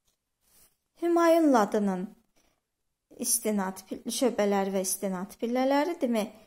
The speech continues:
şöbələri Mayeyi Hümayun, istinad pilləsi ikinci pillə, Şüştər üçüncü pillə, Mayeyi Hümayun dördüncü pillə.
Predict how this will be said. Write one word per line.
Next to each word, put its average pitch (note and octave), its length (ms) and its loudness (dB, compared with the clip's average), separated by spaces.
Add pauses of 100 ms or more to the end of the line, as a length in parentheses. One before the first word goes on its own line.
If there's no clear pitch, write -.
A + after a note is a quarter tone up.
(1700)
şöbələri C4+ 600 4
Mayeyi A3+ 560 2
Hümayun, A3 920 0 (580)
istinad B3 440 0
pilləsi G#3 360 -4
ikinci F#3+ 400 -8
pillə, C4 320 0
Şüştər A#3+ 840 -2 (100)
üçüncü F#3+ 560 -8
pillə, C4+ 400 0 (640)
Mayeyi B3+ 600 4
Hümayun A3+ 640 0
dördüncü G3 560 -2
pillə. F#3 420 -6